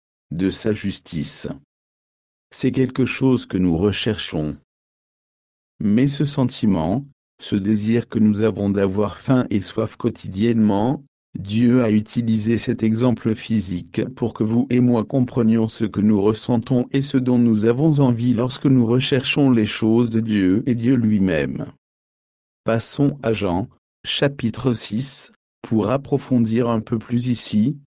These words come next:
dans Jean chapitre six, verset trente-cinq. Oui, chapitre six, verset trente-cinq. Juste ce verset ici, tout le monde. Jésus leur dit, «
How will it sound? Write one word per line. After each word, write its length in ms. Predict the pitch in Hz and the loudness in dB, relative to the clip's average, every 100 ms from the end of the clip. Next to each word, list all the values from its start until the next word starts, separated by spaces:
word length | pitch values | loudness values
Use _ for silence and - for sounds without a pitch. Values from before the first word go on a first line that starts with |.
| _ _ | _ _
dans 300 | - 123 143 | -4 2 4
Jean 220 | 135 135 139 | 4 2 0
chapitre 640 | 151 139 - 110 - 120 | 0 -2 -2 -6 -2 -2
six, 600 | 113 104 120 143 - - _ _ - | -2 -6 -6 -6 -14 -18 _ _ -12
verset 520 | 117 131 107 - 143 | -2 0 -2 0 -2
trente-cinq. 920 | 131 - 110 104 - 80 65 - - - _ _ _ _ _ _ _ _ | -2 0 0 0 -2 -2 -2 -6 -16 -20 _ _ _ _ _ _ _ _
Oui, 420 | 95 98 98 127 143 _ _ _ | -2 2 2 0 -6 _ _ _
chapitre 680 | - 151 143 123 110 107 127 | -4 -2 -2 -4 -6 -2 -2
six, 580 | - 104 131 143 - - _ _ - | -2 -6 -6 -8 -14 -18 _ _ -12
verset 540 | 113 127 110 - 143 | -2 -2 -2 -2 -2
trente-cinq. 920 | - 117 107 - - 80 67 - - - _ _ | -2 0 0 0 -4 -4 -4 -8 -18 -20 _ _
Juste 460 | - 117 151 147 131 | -6 0 0 0 -4
ce 160 | - 110 | -2 -2
verset 460 | 107 117 - 113 | 0 -2 -2 -4
ici, 580 | 117 123 - 90 87 - _ _ - | -2 -6 -4 -2 -2 -6 _ _ -8
tout 160 | 165 | -2
le 120 | 147 110 | 2 2
monde. 520 | 92 73 71 69 - _ _ _ _ _ _ _ _ _ _ _ - | 2 0 -2 -2 -6 _ _ _ _ _ _ _ _ _ _ _ -10
Jésus 440 | 87 110 120 110 113 | -4 0 0 0 2
leur 280 | 110 95 | 2 0
dit, « 340 | 92 98 95 | -2 -6 -8